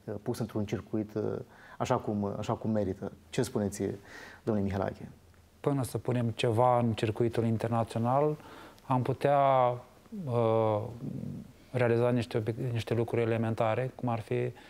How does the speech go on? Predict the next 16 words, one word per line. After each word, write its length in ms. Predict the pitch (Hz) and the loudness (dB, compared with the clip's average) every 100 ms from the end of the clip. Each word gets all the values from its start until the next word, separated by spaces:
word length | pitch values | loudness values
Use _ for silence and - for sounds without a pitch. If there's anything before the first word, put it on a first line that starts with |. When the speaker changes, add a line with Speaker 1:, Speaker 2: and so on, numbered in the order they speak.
| - | -8
Speaker 2:
salvarea 440 | - 110 117 117 | -2 0 2 2
conacului 400 | - 117 117 120 | 0 0 0 -2
de, 240 | 117 113 120 | 0 0 0
de 60 | |
la 120 | 110 110 | 0 -2
Solești. 460 | - 113 104 - - - - | 0 0 -2 -6 -16 -20 -6
Dacă 220 | - 104 | -4 0
ne 120 | 131 | 0
preocupă 380 | 131 113 - 120 | 0 0 0 0
atât 200 | 117 110 | 0 0
de 100 | 110 | 0
mult 420 | 104 107 104 - - | 2 0 -2 -6 -10
memorialul 460 | 113 107 110 110 110 | -2 0 2 2 2
Alexandru 720 | 104 107 - 110 104 101 104 - - - | 2 0 -2 -2 -2 -4 -6 -10 -14 -2
Ioan 220 | 107 107 | 0 0
Cuza 500 | - 101 107 113 | 0 0 2 0